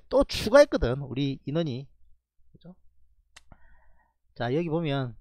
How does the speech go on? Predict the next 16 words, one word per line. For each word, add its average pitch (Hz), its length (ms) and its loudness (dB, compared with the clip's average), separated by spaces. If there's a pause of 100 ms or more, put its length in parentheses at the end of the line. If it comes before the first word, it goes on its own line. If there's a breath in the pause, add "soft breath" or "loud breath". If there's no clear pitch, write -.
팀 160 160 -6
K 156 180 -2
수익 - 240 -6
공개 139 240 -6
있으니까요. 139 680 -6
쭉 110 320 -6
한번 110 340 -8 (240)
지켜보십시오. 135 680 -8 (260)
그죠? - 220 -14 (420)
한번 113 340 -8
챙겨보시고 131 840 -2 (1120)
같이 - 280 -12
하실 - 240 -12
분 107 140 -16
같이 - 260 -14
하십시오. - 400 -18